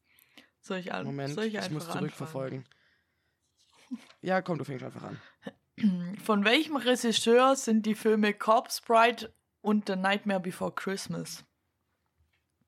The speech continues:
Speaker 2: Tim Burton.
Speaker 1: Yes! Der war einfach.
Speaker 2: Ja! <laughs> Uh, ich hab heute was Schwereres dabei, aber ich hab eine Harry Potter Frage. Und dazu hab ich danach noch was ganz, einen witzigen Fakt eigentlich. Und zwar, was für ein Patronus hat Ronald Weasley?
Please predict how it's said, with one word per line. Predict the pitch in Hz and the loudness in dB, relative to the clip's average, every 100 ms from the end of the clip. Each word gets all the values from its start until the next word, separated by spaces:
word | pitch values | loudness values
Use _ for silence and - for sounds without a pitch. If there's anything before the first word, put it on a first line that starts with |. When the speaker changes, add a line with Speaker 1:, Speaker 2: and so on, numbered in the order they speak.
| _ _ _ - | _ _ _ -4
Speaker 2:
Tim | 180 | 0
Burton. | 156 147 151 139 120 - _ | 2 2 2 -4 -8 -14 _
Speaker 1:
Yes! | 403 415 - 320 277 233 - _ | 2 4 4 0 -4 -12 -16 _
Der | 202 | 0
war | 202 185 | 2 2
einfach. | 190 214 - 190 180 170 - - - _ _ _ | 4 2 4 6 6 4 -2 -10 -16 _ _ _
Speaker 2:
Ja! | 170 269 277 233 - | 2 4 4 0 -6
<laughs> | 185 - 262 - - - 220 180 214 | 0 6 6 4 -14 -6 -4 -4 -2
Uh, | 302 381 403 339 208 254 226 | 4 8 8 6 2 -6 -2
ich | 214 | 2
hab | 262 247 | 4 4
heute | 233 | 2
was | 208 | 0
Schwereres | 208 240 220 208 | 2 0 2 0
dabei, | - 180 185 208 | -2 0 2 2
aber | |
ich | 202 | 0
hab | 226 - | -2 0
eine | 208 | 0
Harry | 190 | 2
Potter | 208 196 190 | 0 -2 -4
Frage. | - 151 147 170 185 - - 180 | 0 2 2 0 -4 -8 -10 -6
Und | - 202 | -2 0
dazu | 202 196 | 0 0
hab | |
ich | 180 | -2
danach | 180 170 165 | 0 -2 -2
noch | - 156 | -6 -6
was | 143 - | -6 -4
ganz, | 151 151 - | -6 -6 -4
einen | 165 | -4
witzigen | 180 - 156 | -2 -4 -2
Fakt | 165 160 - | -2 -2 -2
eigentlich. | 131 139 135 127 | -2 -2 -6 -4
Und | 165 190 | -4 -2
zwar, | 202 170 | 2 4
was | 143 240 | 4 0
für | - 214 | -2 0
ein | 220 | 2
Patronus | 226 - - 247 196 135 | 0 -2 -2 0 0 -2
hat | 156 147 | -2 2
Ronald | 196 233 202 | 2 2 0
Weasley? | 254 - 135 120 | -6 -6 -8 -8